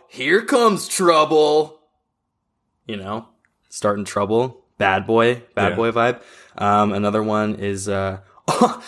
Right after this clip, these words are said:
Speaker 1: "Now we can get this party started." Again,
Speaker 2: Oh.
Speaker 1: party's here, kinda similar to that. Um, um, "I didn't know they let hooligans in here."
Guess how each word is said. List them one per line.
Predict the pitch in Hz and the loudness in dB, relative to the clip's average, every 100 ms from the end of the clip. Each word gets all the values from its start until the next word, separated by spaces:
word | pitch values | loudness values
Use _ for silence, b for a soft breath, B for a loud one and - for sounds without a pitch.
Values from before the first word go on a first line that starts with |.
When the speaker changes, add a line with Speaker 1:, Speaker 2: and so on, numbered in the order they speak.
| B 151 | B -10
Speaker 1:
"Now | 139 135 190 302 | 0 2 4 2
we | 285 | 2
can | 226 175 | 0 2
get | 156 151 | 2 0
this | 143 | -6
party | - 156 139 135 | 2 4 4 0
started." | - 165 139 139 151 180 233 _ _ _ _ _ _ _ _ _ _ _ 101 | -2 2 4 4 2 0 -4 _ _ _ _ _ _ _ _ _ _ _ -12
Again, | 104 95 101 113 _ _ _ - | -8 -6 -6 -8 _ _ _ -8
Speaker 2:
Oh. | - | 0
Speaker 1:
party's | 110 104 101 | 0 0 -6
here, | - 101 110 113 | -4 0 0 0
kinda | 117 101 | -4 -4
similar | - 107 104 | -4 -2 -2
to | 98 | -4
that. | 92 101 120 - B B B B | -2 0 0 -4 B B B B
Um, | 117 120 113 104 107 b b b b _ - | 0 4 4 2 -4 b b b b _ -6
um, | 117 107 101 92 b b - | -4 -2 -6 -12 b b 0
"I | 131 208 | 2 4
didn't | 226 147 | 2 2
know | 147 143 | 4 4
they | 131 131 | 4 0
let | 127 104 - | 0 -2 -4
hooligans | 147 175 277 220 - 107 107 107 | 0 2 4 2 0 -2 -2 -4
in | 107 104 | -4 -4
here." | 113 113 107 110 127 151 | -4 -2 0 0 -2 -4